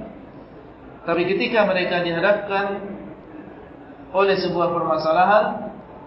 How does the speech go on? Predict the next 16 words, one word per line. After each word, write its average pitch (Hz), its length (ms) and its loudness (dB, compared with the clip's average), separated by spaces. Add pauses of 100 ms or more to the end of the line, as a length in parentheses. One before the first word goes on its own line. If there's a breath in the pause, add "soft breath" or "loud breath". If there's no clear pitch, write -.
(440)
dan 151 160 -4
dia 202 240 6
tidak 175 240 2
mengetahui 170 480 0
ilmunya, 196 320 2
maka 160 320 2
tidak 220 320 2
ragu 185 320 4
dia 180 160 2
untuk 165 160 0
mengatakan 156 800 2 (480)
Allahu 165 480 0
a'lam, 131 480 2
Allah 190 220 2 (100)
lebih 151 160 0
tahu. - 200 2